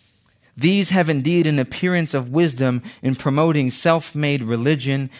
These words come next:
and asceticism and severity to the body, but they are of no value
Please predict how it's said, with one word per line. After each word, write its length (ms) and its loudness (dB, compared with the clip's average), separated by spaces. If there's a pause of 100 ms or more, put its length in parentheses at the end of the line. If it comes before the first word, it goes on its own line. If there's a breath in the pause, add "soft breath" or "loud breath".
and 120 -4
asceticism 840 -2 (180 loud breath)
and 120 -4
severity 560 0
to 120 -4
the 120 -2
body, 460 -2 (180 loud breath)
but 180 -4
they 200 2
are 240 0
of 300 0
no 460 2
value 640 -2